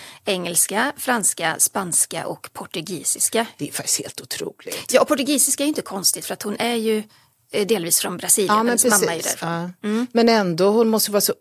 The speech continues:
Speaker 2: oerhört språkbegåvad. Det har vi
Speaker 1: Mm.
Speaker 2: pratat om förr i podden.
Speaker 1: Ja, det är hon.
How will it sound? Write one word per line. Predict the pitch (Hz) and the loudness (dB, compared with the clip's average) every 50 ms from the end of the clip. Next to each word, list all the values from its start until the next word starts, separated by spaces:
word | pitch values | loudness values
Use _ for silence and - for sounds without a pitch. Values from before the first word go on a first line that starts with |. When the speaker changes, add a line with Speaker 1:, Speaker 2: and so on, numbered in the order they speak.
| _ | _
Speaker 2:
oerhört | 381 294 175 175 233 233 165 135 | 4 4 6 4 2 2 2 0
språkbegåvad. | - - - - 156 139 - - 151 165 196 202 170 143 - - - - - 165 175 - - - - | -2 -2 -2 -2 -4 -4 -2 -4 -4 -2 -2 -2 -2 -2 -4 -6 -6 -6 -6 -6 -6 -8 -12 -12 -2
Det | _ 202 | _ 6
har | 240 269 | 6 8
vi | 277 | 8
Speaker 1:
Mm. | 240 - | 6 6
Speaker 2:
pratat | - 233 208 - 185 - - | 6 4 6 6 4 2 2
om | 180 165 | -4 -4
förr | - - 381 359 247 156 | -2 0 2 2 4 2
i | 127 - | 0 -2
podden. | - - - - - - - - | -2 -4 -6 -6 -6 -6 -2 0
Speaker 1:
Ja, | 226 220 226 269 311 311 - - | 2 2 2 2 0 -2 -4 -6
det | 233 - 294 359 359 254 | -4 -2 0 0 0 0
är | |
hon. | - - 185 240 285 277 | -2 -2 -2 0 -2 -2